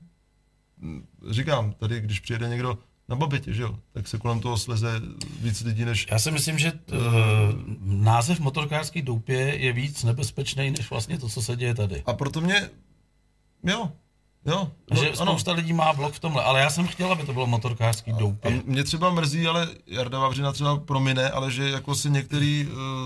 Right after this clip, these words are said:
Speaker 1: vyloženě vyhraňujou a my jsme, my jsme tady, vole, motorkářský gang, eh, Harleyů.
Speaker 2: Jarda už ne, já
Speaker 1: Ty
Speaker 2: se ho
Speaker 1: k nám,
Speaker 2: zastanu.
Speaker 1: ty k nám
Speaker 2: Jarda už je ve fázi,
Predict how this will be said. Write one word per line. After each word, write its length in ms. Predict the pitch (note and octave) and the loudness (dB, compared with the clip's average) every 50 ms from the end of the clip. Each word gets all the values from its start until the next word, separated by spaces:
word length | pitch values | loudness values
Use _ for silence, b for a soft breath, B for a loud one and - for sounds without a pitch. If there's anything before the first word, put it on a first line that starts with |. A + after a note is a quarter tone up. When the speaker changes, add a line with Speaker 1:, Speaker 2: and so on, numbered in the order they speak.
| B2 B2 A#2+ A#2 G#2+ G#2 D#2+ D#2+ D#2 | -8 -8 -10 -8 -8 -8 -8 -8 -6
Speaker 1:
vyloženě 460 | A2+ B2+ C3 C3+ A#2+ C#3 C#3+ C#3+ D3 C#3+ | -4 -2 0 0 2 2 2 2 2 2
vyhraňujou 640 | B2 C3 B2+ C#3 C#3 C#3+ C#3+ C#3+ D3 D3 D3 D3 D3 | 0 0 0 2 2 2 4 4 4 2 2 2 0
a 60 | C#3+ | 0
my 140 | C3+ C3 A#2+ | 0 0 -4
jsme, 260 | G#2+ D3 D3+ D3 C3+ | -4 -2 -2 -2 -2
my 120 | B2 B2 | -2 -2
jsme 200 | G#2+ - C3 C3 | -2 -2 -2 -2
tady, 340 | B2 C3+ C#3 C#3+ C#3 C#3 C3+ - | 0 0 0 2 0 0 -2 -4
vole, 200 | - A2 C3+ C3 | -6 -4 -4 -2
motorkářský 800 | A2+ A2 G#2+ A2+ A#2 B2 - C3 B2 B2+ - - - C#3+ C#3 | 0 -2 -2 -2 -4 -6 -4 -4 -4 -4 -4 -4 -2 -2 -2
gang, 380 | B2+ C3 C#3 C#3 C#3 B2 - - - | 0 2 2 0 0 -2 -4 -8 -8
eh, 20 | G#2+ A#2 C3 C3 B2+ B2 A#2+ A#2 A2+ A2+ A2 G2+ F2+ E2 - G#2 | -6 -4 -4 -2 -2 -2 -4 -4 -6 -6 -8 -8 -8 -4 0 2
Harleyů. 500 | A2+ A#2+ B2 B2+ B2+ B2 B2 B2+ C3+ A2+ | 2 4 2 0 -2 -2 -2 0 2 4
Speaker 2:
Jarda 300 | B2 B2 - - D3+ E3 | 4 4 4 4 2 0
už 160 | F3 - - | 0 0 0
ne, 120 | F3+ D3 - | 0 0 0
já 100 | - G#2 | 2 2
Speaker 1:
Ty 60 | G#2+ | 2
Speaker 2:
se 80 | - C#3 | 2 4
ho 40 | C3+ | 4
Speaker 1:
k 20 | |
nám, 100 | D3 D3+ | 4 4
Speaker 2:
zastanu. 320 | D3 - E3 C#3+ A2 F2 - - _ _ | 2 0 -2 -2 -2 -2 -4 -8 _ _
Speaker 1:
ty 100 | - - | -4 -2
k 40 | D3 | 2
nám 260 | D3 D#3 D3 D3+ C#3+ - - - - | 2 2 2 2 -2 -6 -10 -6 2
Speaker 2:
Jarda 360 | A2 A#2 A#2+ B2+ C#3+ D3 F3+ G#3 | 4 6 6 6 4 2 0 0
už 240 | G#3 F3 - - | 0 0 0 2
je 120 | F3+ F#3 F3+ A#2+ | 2 2 0 0
ve 160 | A#2+ B2+ G#2+ | -2 -2 -2
fázi, 720 | - - A2+ A2 G#2+ G#2+ G#2 G#2+ G#2+ G2 G2 F#2+ A#2 E3 | 2 6 6 6 6 6 4 2 0 0 0 -2 -4 -4